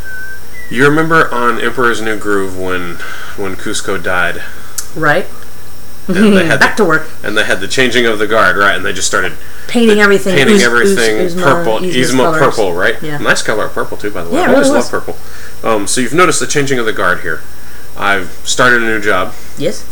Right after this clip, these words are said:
Speaker 1: And so we have a changing of the guard for, uh, for work-related paraphernalia of coffee cups and, and water bottles and,
Speaker 2: Okay, all
Speaker 1: and
Speaker 2: right. Yeah,
Speaker 1: pads
Speaker 2: sure.
Speaker 1: and shirts and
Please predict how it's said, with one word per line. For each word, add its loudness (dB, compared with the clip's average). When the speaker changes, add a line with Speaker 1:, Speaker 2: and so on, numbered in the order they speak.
Speaker 1:
And -2
so -2
we -2
have -2
a -2
changing 0
of -2
the -2
guard 0
for, -4
uh, -4
for -4
work-related 2
paraphernalia -2
of -4
coffee -2
cups -2
and, -4
and -2
water 2
bottles 2
and, 0
Speaker 2:
Okay, 0
all 0
Speaker 1:
and -4
Speaker 2:
right. 2
Yeah, -2
Speaker 1:
pads 2
Speaker 2:
sure. 2
Speaker 1:
and 0
shirts 2
and -2